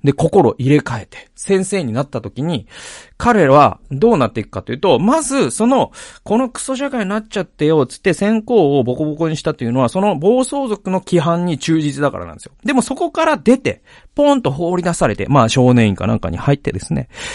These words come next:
で、そこですごい、あの、恩師との出会いを経験したとしましょう。で、少年院のあの指導教員、あの先生に僕は本当に、ね、あの、叩き直されたよ、つって。で、丸刈りで、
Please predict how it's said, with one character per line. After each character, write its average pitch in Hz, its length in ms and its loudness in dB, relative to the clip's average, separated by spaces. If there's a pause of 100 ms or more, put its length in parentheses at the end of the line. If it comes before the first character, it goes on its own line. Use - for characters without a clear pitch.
(120)
で、 156 100 6
そ - 100 -2
こ 147 200 0
で 160 180 4
す - 160 -10
ご 117 160 2
い、 - 180 -6
あ 107 100 -6
の、 101 120 -8
恩 123 220 2
師 - 100 -10
と 104 60 -6
の 90 100 -8
出 110 120 -2
会 - 20 4
い - 20 2
を 98 80 -2
経 123 220 -4
験 135 180 -6
し - 60 -10
た 131 80 -14
と 104 80 -16
し - 120 -12
ま 110 80 -6
し - 100 -10
ょ - 120 -6 (180)
う。 - 40 -16
で、 123 100 -2
少 131 260 0
年 139 220 2
院 127 80 0
の 139 160 0
あ 113 60 0
の 123 120 0
指 135 220 -2
導 143 100 2
教 147 240 0
員、 104 200 -6 (100)
あ 110 140 -6
の 143 100 -6
先 151 260 -4
生 165 200 -2
に 131 80 -2
僕 120 260 -6
は 135 160 -2
本 143 220 -8
当 151 100 -8
に、 151 220 -6 (480)
ね、 147 320 0
あ 110 180 -2
の、 107 500 0
叩 147 280 -4
き 156 100 -8
直 170 160 0
さ 185 140 2
れ 190 60 2
た 180 120 4
よ、 131 320 6 (160)
つ - 100 -12
っ - 40 -16
て。 - 180 -8 (400)
で、 135 160 6
丸 135 300 8
刈 127 120 8
り 120 120 4
で、 107 200 2